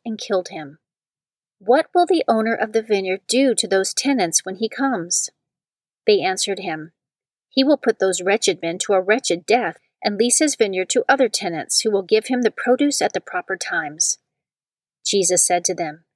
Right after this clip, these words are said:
'Did you never read in the Scriptures, 'The stone that the builders rejected has become the cornerstone'? By the Lord has this been done,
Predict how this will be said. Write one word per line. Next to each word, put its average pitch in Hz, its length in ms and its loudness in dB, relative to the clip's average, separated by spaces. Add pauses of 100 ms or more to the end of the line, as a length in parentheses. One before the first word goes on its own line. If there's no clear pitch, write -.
(380)
'Did 185 180 -2
you 190 80 -2
never 185 360 0
read 208 180 0
in 214 100 0
the 196 80 -4
Scriptures, - 720 -2 (520)
'The 208 80 -2
stone 247 480 2
that 240 120 0
the 180 80 4
builders 208 480 2
rejected 254 580 0
has 208 200 -6
become 202 380 -6
the 208 80 -2
cornerstone'? 185 840 -6 (840)
By 196 160 2
the 262 140 4
Lord 240 360 4
has 190 200 -4
this 202 220 0
been 202 240 -2
done, 185 400 -2